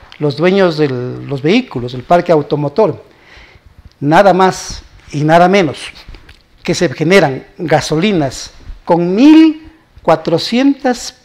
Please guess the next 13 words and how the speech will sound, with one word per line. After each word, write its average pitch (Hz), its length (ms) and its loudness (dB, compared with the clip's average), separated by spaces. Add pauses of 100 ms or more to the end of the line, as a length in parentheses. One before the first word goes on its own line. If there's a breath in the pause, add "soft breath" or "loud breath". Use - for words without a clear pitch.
(120)
partículas - 1160 -2 (560 soft breath)
de 147 160 2
azufre 262 520 -2
por 160 420 -4
cada 226 280 4
millón 185 460 0 (600 soft breath)
de 165 140 -4
partículas 185 640 -2
de 143 100 -2
diésel 151 420 -2 (340)
y 165 100 -2
de 151 80 0
gasolina, 131 420 -4